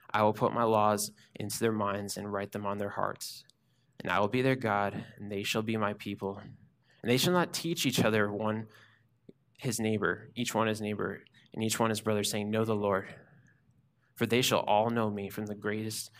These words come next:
to the least, and I will be merciful toward their iniquities, and I will remember their sins no more." This is the reality of things now because of what he's done. There's no need for an intermediary.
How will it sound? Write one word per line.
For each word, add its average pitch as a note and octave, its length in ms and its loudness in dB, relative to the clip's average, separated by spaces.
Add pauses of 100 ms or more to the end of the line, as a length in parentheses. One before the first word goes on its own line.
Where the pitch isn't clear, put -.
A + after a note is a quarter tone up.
(300)
to - 100 -4
the G#2+ 80 2
least, G2+ 320 -2
and G#2 80 -4
I G#2+ 60 2
will A2+ 80 4
be A2 140 -2
merciful G#2+ 800 -2 (200)
toward G#2 180 0
their G2+ 160 0
iniquities, A2 720 -4 (320)
and G#2 100 -8
I G2+ 100 -2
will G2+ 140 -2
remember G2+ 340 -4
their G2 120 -4
sins G2 340 -6
no F#2+ 120 -8
more." G2 320 -8 (480)
This A2 200 -2
is A#2 160 -2
the A2+ 100 -2
reality G2+ 540 0
of G2 80 -4
things F#2+ 340 -8
now G2 120 -2
because G2 340 -4
of F#2+ 100 -8
what F#2+ 140 -2
he's F#2+ 200 -8
done. G#2 360 -4 (240)
There's A2 220 2
no A2+ 320 6
need A2+ 320 -2
for - 140 -4
an G2 60 -4
intermediary. G2+ 1000 -4